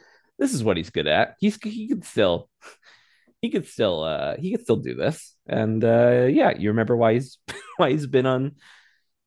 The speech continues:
you know, a top guy and been on somebody's television show when, you know, with the exception of the six years he was,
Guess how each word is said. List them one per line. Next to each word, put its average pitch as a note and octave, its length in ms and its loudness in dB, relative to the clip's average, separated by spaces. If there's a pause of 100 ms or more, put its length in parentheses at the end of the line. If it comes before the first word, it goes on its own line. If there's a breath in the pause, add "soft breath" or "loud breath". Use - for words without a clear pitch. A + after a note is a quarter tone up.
(240)
you G#2+ 80 -2
know, G2+ 240 -4
a B2+ 100 -2
top C3 340 0
guy A#2+ 240 6
and B2 260 0
been A#2+ 140 -2
on A#2+ 140 -4
somebody's A#2+ 520 -2
television G#2+ 460 -2
show F2+ 460 -2
when, G#2 320 -2 (140)
you F#2 160 -8
know, E2 60 -6
with F#2+ 120 -10
the F2+ 80 -2
exception F2 400 -2
of F2 160 -2
the F#2 80 -10
six - 300 -6
years F#2 200 0
he E4+ 80 6
was, F#2 100 0